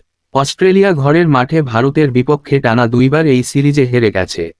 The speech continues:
দুই হাজার আঠারো মাইনাস উনিশ ও দুই হাজার কুড়ি মাইনাস একুশ সালে সিরিজ হারা অস্ট্রেলিয়া এবার যে কোনো মূল্যে হ্যাটট্রিক ঠেকাতে চায়। মহাগুরুত্বপূর্ণ এই সিরিজের আগে নিজেকে পুরো ফিট ও সতেজ রাখতে বদ্ধপরিকর কামিন্স।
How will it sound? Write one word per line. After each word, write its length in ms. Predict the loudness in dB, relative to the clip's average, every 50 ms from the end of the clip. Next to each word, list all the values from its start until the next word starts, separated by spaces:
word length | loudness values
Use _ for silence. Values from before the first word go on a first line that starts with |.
| _ _ _ _ -8 -2
দুই 240 | 2 2 2 2 2
হাজার 340 | 0 0 0 2 2 0
আঠারো 380 | 0 0 -2 -2 -2 0 0 2
মাইনাস 460 | 2 2 0 0 0 0 0 0 0
উনিশ 280 | 2 2 2 2 2 0
ও 80 | 0
দুই 220 | 0 2 0 0 0
হাজার 360 | 0 -2 0 0 0 -2 0
কুড়ি 240 | 0 0 0 2 2
মাইনাস 420 | 2 0 0 0 0 0 0 0
একুশ 340 | -2 0 0 0 -2 -2 -4
সালে 220 | -2 0 0 0
সিরিজ 400 | 0 -2 -2 0 0 0 -2 -2 -2
হারা 220 | -2 -2 0 0 -2
অস্ট্রেলিয়া 580 | -2 -4 -6 -4 -2 0 2 2 2 2 2
এবার 300 | 0 0 0 0 -2 -2
যে 160 | -2 -2 -2
কোনো 240 | 0 0 0 0 0
মূল্যে 360 | 2 2 2 2 2 2 0 0 -2
হ্যাটট্রিক 380 | -6 -6 -4 -2 -4 -4 -4 -2
ঠেকাতে 340 | -4 -2 -2 -2 -2 -4 -4
চায়। 240 | -4 -6 -8 -10 -12 _ _ _ _ _ _ _ _ _ _ _ _ -4 0
মহাগুরুত্বপূর্ণ 1000 | 0 2 2 2 2 2 2 2 0 0 _ -2 -2 0 2 2 2 2 2 2
এই 180 | 2 2 0
সিরিজের 460 | 0 -2 0 0 0 2 2 0 0
আগে 260 | 2 0 2 2 2 2
নিজেকে 400 | 2 0 0 0 0 0 0 0
পুরো 280 | 0 0 2 2 2
ফিট 260 | 0 0 -2 0 0
ও 80 | 0 -2
সতেজ 400 | 0 -2 -2 0 0 -2 0 0
রাখতে 340 | -2 -4 -4 -4 -2 -2 0
বদ্ধপরিকর 760 | 0 0 -2 -2 -4 -4 -2 0 0 0 0 0 -2 -4 -2
কামিন্স। 600 | -2 -2 -4 -4 -4 -10 -12 -14 -18 -20 -20